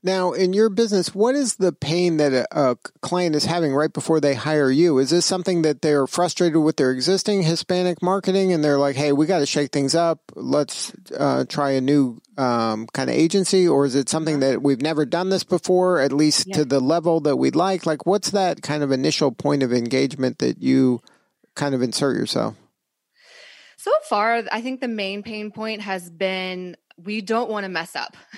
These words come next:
Speaker 2: <laughs> And, um, we, we are,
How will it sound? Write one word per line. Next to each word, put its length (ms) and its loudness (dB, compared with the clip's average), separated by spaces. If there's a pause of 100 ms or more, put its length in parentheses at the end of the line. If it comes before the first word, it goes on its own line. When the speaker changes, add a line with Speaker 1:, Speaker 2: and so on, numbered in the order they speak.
Speaker 2:
<laughs> 100 -12 (680)
And, 520 -4
um, 260 -2
we, 240 -6 (160)
we 320 -6
are, 380 -2